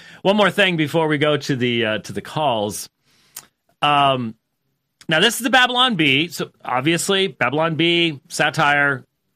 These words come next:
well, who knows anymore? You can't tell between the not the bee and the bee anymore. It's just twenty twenty. But I found this interesting. Uh, this was today.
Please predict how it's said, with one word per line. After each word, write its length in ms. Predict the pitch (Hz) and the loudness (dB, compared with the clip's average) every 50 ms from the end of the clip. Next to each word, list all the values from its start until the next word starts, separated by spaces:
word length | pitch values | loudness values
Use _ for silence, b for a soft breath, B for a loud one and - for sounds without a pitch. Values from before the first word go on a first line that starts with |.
| _ - | _ -2
well, 460 | 185 196 202 175 143 127 110 98 - B B B B - _ _ _ _ _ _ _ _ _ _ _ _ | 2 4 4 4 4 2 0 -4 -10 B B B B -20 _ _ _ _ _ _ _ _ _ _ _ _
who 160 | - 190 190 | -4 -2 2
knows 280 | 180 165 156 147 135 143 | 2 2 2 2 0 0
anymore? 560 | 131 120 117 123 127 120 104 98 117 120 b b b b b b b b b b b b b _ _ _ _ _ _ | -2 -2 0 0 0 -2 -2 -4 -4 -6 b b b b b b b b b b b b b _ _ _ _ _ _
You 140 | 147 147 160 | -4 -4 -2
can't 300 | - - 185 160 135 131 | 0 0 -2 -2 -2 -2
tell 240 | - 170 160 151 131 | 0 0 0 2 0
between 400 | 135 - - 151 143 135 131 120 | -2 -2 -2 -2 0 0 0 0
the 160 | 120 117 113 | 0 0 0
not 360 | 117 127 143 160 165 147 - _ | 0 2 2 2 2 0 -2 _
the 120 | 117 123 113 | -6 -6 -2
bee 480 | 101 123 120 120 117 117 117 120 - - | -2 -2 0 0 0 0 -2 -2 -4 -6
and 440 | 117 117 110 110 110 101 - - - - | -6 -6 -6 -6 -6 -8 -10 -16 -18 -12
the 100 | - 120 | -10 -4
bee 400 | - 139 151 143 110 98 95 - | -2 -2 0 0 0 -2 -4 -6
anymore. 680 | - 117 110 110 120 135 135 123 117 104 107 113 - - _ _ _ _ _ _ - - - - - - | -6 -6 -4 -2 -2 -2 0 0 -2 -2 -2 -4 -6 -8 _ _ _ _ _ _ -20 -20 -20 -20 -20 -20
It's 440 | - 123 120 - 120 120 117 - | -20 -20 -16 -12 -10 -10 -8 -6
just 220 | - 139 117 - - | -6 -6 -6 -6 -6
twenty 260 | - 131 113 104 101 | -6 -6 -6 -4 -6
twenty. 480 | - - 160 170 165 127 104 92 92 - _ _ b b b b b b b b b b b b | -6 -6 -6 -4 -4 -4 -4 -6 -8 -12 _ _ b b b b b b b b b b b b
But 120 | - 175 | 0 0
I 60 | 185 175 | 0 2
found 280 | - 233 233 233 233 | 4 2 2 4 2
this 160 | 220 185 - | 0 0 0
interesting. 680 | 208 196 180 160 156 127 - - 127 104 92 - - - _ _ _ _ - - | 0 0 2 0 0 -2 -2 -4 -4 -6 -6 -8 -14 -20 _ _ _ _ -14 -8
Uh, 200 | - 127 127 120 | -4 -2 -2 0
this 200 | 123 160 151 - | 0 -2 -2 -2
was 280 | 156 151 139 120 - - | -2 -2 -2 -2 -4 -8
today. 560 | - - 151 127 113 101 95 90 101 120 117 | -6 -4 -2 -2 -2 -2 -2 -4 -4 -6 -8